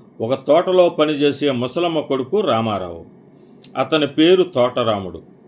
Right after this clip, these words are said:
సాహస కార్యాలంటే ఆసక్తి ఉన్న యువకుడు. అతని సహాయకుడు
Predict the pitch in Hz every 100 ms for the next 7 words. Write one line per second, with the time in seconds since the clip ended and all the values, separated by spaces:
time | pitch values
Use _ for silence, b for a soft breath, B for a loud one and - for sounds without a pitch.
0 | - - - - - 127 165 220 220 214
1 | 208 180 170 170 165 160 165 135 107 117
2 | 123 120 143 185 - 175 143 139 202 139
3 | 113 113 90 - - - - - - -
4 | - 131 185 175 160 143 151 170 165 156
5 | 180 135 107 117